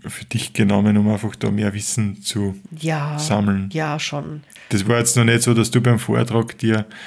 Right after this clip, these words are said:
Speaker 1: du da schon mit, mit Leuten ins Gespräch kommen wolltest oder so, oder?
Speaker 2: Nee,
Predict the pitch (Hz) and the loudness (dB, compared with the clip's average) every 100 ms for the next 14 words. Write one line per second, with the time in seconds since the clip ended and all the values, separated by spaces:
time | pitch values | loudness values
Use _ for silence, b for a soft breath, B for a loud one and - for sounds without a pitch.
0 | B B B B - 113 110 107 104 98 | B B B B -4 -2 0 2 0 0
1 | 104 104 110 107 - 98 - - - - | -4 -2 -2 -2 -4 -6 -6 -8 -6 -8
2 | 104 - - 92 - 101 - - - - | -8 -8 -6 -6 -4 -8 -8 -12 -12 -12
3 | - - 139 170 185 180 175 170 170 170 | -10 -10 -6 0 2 4 6 6 4 4